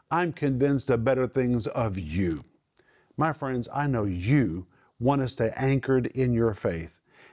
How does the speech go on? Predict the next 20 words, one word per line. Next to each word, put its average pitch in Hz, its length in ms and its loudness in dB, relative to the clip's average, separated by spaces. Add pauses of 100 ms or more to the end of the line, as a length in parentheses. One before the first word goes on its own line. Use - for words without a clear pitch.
And 120 140 2
likewise, 139 560 2
Jude 131 320 2
was 123 140 0
telling 151 320 -2
his 139 200 0
readers, 127 440 0
"I 151 180 -2
know 147 240 2
you 120 440 4
don't 120 320 2
want 135 180 0
to 143 80 2
get 113 180 4
off 123 240 2
track, 139 420 -2
but 156 560 0 (560)
ye, 170 440 4
my 170 220 2
beloved," 147 720 0